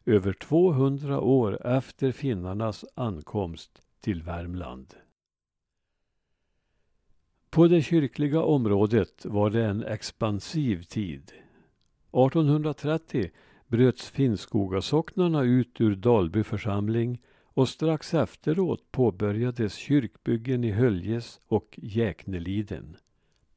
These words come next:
De båda kyrkorna fick dock samsas om en präst.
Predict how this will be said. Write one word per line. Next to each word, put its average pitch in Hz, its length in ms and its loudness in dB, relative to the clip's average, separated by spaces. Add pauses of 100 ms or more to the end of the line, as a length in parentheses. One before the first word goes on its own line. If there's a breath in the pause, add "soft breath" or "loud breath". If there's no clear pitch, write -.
(1500)
De 156 220 6
båda 151 300 2
kyrkorna 151 640 0
fick - 320 -2
dock 117 220 4
samsas 110 640 -4
om 98 180 -6
en 107 300 0
präst. - 600 -8